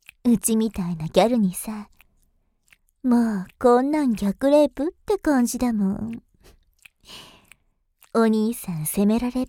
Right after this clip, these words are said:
ぱなし。ねえ、最高でしょ？ねえね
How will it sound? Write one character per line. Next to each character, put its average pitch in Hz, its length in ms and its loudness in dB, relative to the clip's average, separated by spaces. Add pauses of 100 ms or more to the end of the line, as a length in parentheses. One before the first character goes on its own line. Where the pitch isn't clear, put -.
ぱ 269 140 -2
な 277 120 -6
し。 - 220 -8 (1200)
ね 208 320 -6
え、 - 40 -20 (840)
最 185 360 -6
高 262 220 -4
で 285 140 -2
し 359 160 -4
ょ？ 403 40 -4 (2500)
ね 294 140 4
え 285 40 2
ね 269 400 -2